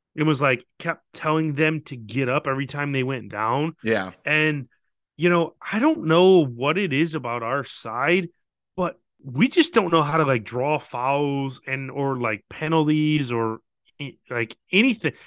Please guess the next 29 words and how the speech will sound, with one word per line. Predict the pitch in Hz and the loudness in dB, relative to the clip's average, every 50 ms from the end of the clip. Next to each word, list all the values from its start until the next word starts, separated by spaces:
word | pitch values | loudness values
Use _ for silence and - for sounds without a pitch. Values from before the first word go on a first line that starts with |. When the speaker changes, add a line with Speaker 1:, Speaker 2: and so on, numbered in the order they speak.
| - - - - | -20 -18 -6 -2
Speaker 1:
any | 226 277 320 311 | 2 2 4 2
type | 226 - 196 180 156 | 2 2 2 2 2
of | 143 135 | 0 -2
deal | 127 147 151 147 | 0 2 2 2
like | 135 135 127 113 - _ _ - | 2 2 0 0 -4 _ _ -10
that. | 135 120 117 | -8 -8 -6
Like, | 120 143 143 131 - _ _ _ _ _ _ _ _ _ _ _ _ | -4 -4 -4 -4 -8 _ _ _ _ _ _ _ _ _ _ _ _
I | - 165 214 | -2 0 0
almost | 262 277 277 240 - - - | 0 0 -2 -2 -4 -4 -6
feel | - 208 202 | -4 0 0
like | 190 175 - | 0 0 0
we | 151 175 | -2 -6
just | 156 156 - - - | -6 -6 -8 -10 -14
play | - - 160 165 180 | -6 -2 0 0 0
through | 170 - - 151 156 170 185 185 175 | 0 -2 0 2 4 4 4 2 0
and | 151 143 139 | 0 -2 -2
we're, | 143 143 151 - - | -4 -4 -4 -6 -8
we're | 147 139 147 | -6 -6 -6
not | 151 151 143 156 160 165 | -4 -2 0 0 0 2
even | 165 151 156 147 139 | 0 0 -2 -4 -6
just | 117 139 147 139 - | -6 -8 -10 -8 -6
gonna, | - 151 135 120 113 | -6 -4 -4 -4 -4
I | 107 107 _ _ _ _ _ _ _ _ _ _ _ - - - | -6 -8 _ _ _ _ _ _ _ _ _ _ _ -20 -12 -10
don't | 147 139 | -8 -8
know, | 123 120 117 | -6 -8 -8
sacrifice | - - - - 151 143 151 - 165 147 - - 151 147 147 135 - - | -8 -8 -6 -6 -4 -4 -2 -2 -2 -4 -4 -4 -4 -2 -2 -4 -6 -6
giving | - 147 147 143 143 | -4 -4 -4 -2 -2
our | 139 127 120 | -2 -4 -4
body, | 110 - 131 139 143 143 - 143 | -4 -4 -2 -2 -2 -2 -4 -10